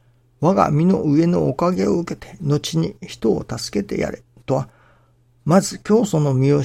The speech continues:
えが人間の助かりの最高理念と信じられるところまで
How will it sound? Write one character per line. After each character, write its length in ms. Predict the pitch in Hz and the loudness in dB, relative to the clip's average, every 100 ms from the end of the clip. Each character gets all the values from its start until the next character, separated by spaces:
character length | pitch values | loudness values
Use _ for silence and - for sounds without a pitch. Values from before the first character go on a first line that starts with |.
| - | -2
え 140 | 135 131 | -4 -2
が 180 | 135 - | -4 -4
人 320 | 139 170 196 | 0 0 2
間 280 | 190 180 175 | 2 0 0
の 120 | 165 - | -2 -4
助 280 | 147 - | -8 -4
か 100 | 190 | -2
り 80 | 202 | 0
の 180 | 190 185 | 2 0
最 280 | - 165 208 | -2 -2 -4
高 260 | - 208 | -2 0
理 160 | 208 208 | 0 0
念 180 | 190 - _ _ | -4 -6 _ _
と 200 | 196 - - | -6 -6 -10
信 360 | - 175 185 175 | -6 -2 0 0
じ 280 | - - | 0 0
ら 120 | 143 147 | 0 0
れ 120 | 92 | 0
る 160 | 87 | -2
と 140 | - 135 | -4 -6
こ 140 | 175 | -2
ろ 100 | 180 | -2
ま 240 | 190 180 185 | -2 -2 -2
で 160 | - | -4